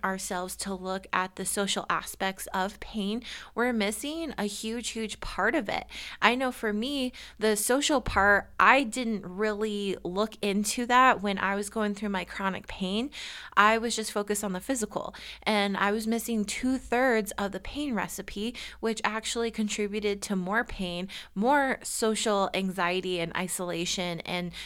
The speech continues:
social pain, and that contributed to my emotional and mental pain as well. So it all definitely comes in full circle. So this leads me to my next point of social medicine and the brain. Humans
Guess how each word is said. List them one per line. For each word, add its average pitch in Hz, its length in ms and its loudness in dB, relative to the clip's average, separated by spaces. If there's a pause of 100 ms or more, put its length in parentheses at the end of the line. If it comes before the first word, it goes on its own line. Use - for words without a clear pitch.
social 269 400 2
pain, 180 500 -6
and 185 440 -2
that 208 220 2
contributed 208 720 -4
to 190 380 0 (300)
my 180 560 4 (240)
emotional 233 640 2
and 214 140 2
mental 269 300 2
pain 180 260 0
as 190 220 -2
well. 190 200 4 (220)
So 214 200 2
it - 200 2
all 302 180 10
definitely 240 500 4
comes 202 420 0
in 190 220 -2
full 175 260 -8
circle. - 560 -4
So 214 300 2
this 220 260 2
leads 277 180 0
me 277 140 0
to 240 140 -4
my 214 160 2
next - 280 -4
point 180 300 -6 (400)
of 208 320 4
social 214 420 0
medicine 202 600 0
and 180 200 -2
the 180 60 -4
brain. 220 380 0 (380)
Humans 392 640 2